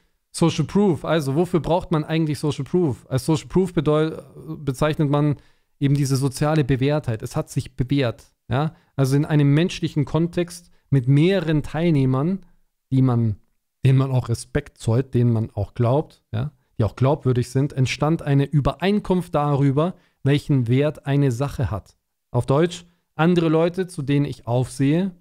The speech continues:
oder die kompetent sind und oder ich mich mit ihnen identifiziere,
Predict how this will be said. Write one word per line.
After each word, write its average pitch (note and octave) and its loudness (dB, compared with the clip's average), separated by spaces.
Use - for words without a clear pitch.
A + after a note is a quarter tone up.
oder C3 2
die B2 -2
kompetent C3 0
sind F#3 -2
und A#3 2
oder F3 2
ich E3 -2
mich D#3 0
mit C#3+ -2
ihnen D3 0
identifiziere, C3 0